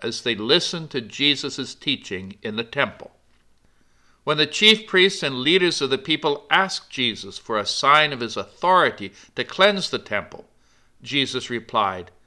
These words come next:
"Destroy this temple, and in three days I will raise it up." John tells us that he was speaking about the temple of his body.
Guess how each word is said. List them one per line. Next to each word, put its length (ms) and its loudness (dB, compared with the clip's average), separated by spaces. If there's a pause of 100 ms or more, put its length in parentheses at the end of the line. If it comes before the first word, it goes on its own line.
(200)
"Destroy 520 8
this 240 8
temple, 600 0 (280)
and 140 2
in 100 4
three 320 4
days 560 4
I 120 6
will 200 0
raise 360 0
it 100 -10
up." 340 -8 (1000)
John 340 4
tells 380 2
us 140 -4
that 260 -6
he 100 -6
was 180 0
speaking 600 0
about 340 4
the 80 -6
temple 580 -2
of 100 -2
his 180 -4
body. 580 -4